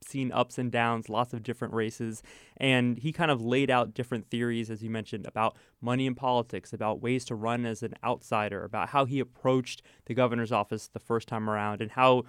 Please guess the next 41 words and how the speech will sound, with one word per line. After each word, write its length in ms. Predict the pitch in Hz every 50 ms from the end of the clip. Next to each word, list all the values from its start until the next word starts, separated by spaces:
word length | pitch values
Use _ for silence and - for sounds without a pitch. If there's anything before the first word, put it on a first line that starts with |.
| - _ _ _
that, 200 | 123 120 113 - _
how 180 | - - 120 120
it 80 | 113 -
changed 320 | - 139 131 127 120 -
how 100 | 131 123
he 80 | 127 127
approached 380 | 123 - 135 131 - - -
it 180 | 139 131 - _
the 80 | 139
second 300 | 123 - 160 160 - 147
time 240 | - 131 120 113 110
when 80 | 110 110
he 40 | 104
got 200 | 113 113 - -
back 200 | 110 113 117 -
in 80 | -
office 320 | 117 113 110 - 113 - -
in 60 | 107
twenty 240 | - - 113 110 107
eleven. 400 | 104 107 113 110 110 117 113 110 - - - - - _ _ -
Uh, 160 | 120 113 107
his 220 | 113 117 104 104
years 320 | 110 127 139 147 139 123 131
as 80 | 120
Oakland 400 | - 120 127 - - 127 117 113
mayor, 340 | 113 113 120 117 120 117 104 -
which 180 | 113 113 -
I 80 | 107 107
think 200 | - 127 113 -
was 160 | 113 110 101
a 60 | 113
real 300 | 107 98 113 123 127 123
opportunity 560 | 110 104 107 - 120 113 - 123 123 117 113 110
for 180 | - - 110
him 220 | 110 113 113 110 -
after 240 | - 113 - - 117
spending 320 | - - 131 120 117 117
so 140 | - - 131
much 240 | 127 127 123 - -
time 320 | - 123 117 110 113 113 - - - _ _ _ _ _ -
perched 360 | - 143 143 - - -